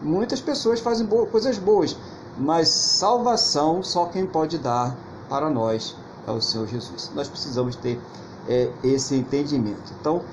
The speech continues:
santificar a mente, separar a mente para Cristo. A minha mente,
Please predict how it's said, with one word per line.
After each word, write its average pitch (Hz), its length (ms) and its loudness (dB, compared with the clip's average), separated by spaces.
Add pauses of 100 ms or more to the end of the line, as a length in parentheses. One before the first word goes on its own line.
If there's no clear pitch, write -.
(160)
santificar 196 800 0
a 180 80 2
mente, 156 180 2
separar 196 920 2
a 185 80 4
mente 165 400 2
para 170 260 0
Cristo. 143 320 -4
A 143 40 2
minha 240 500 4
mente, 139 600 2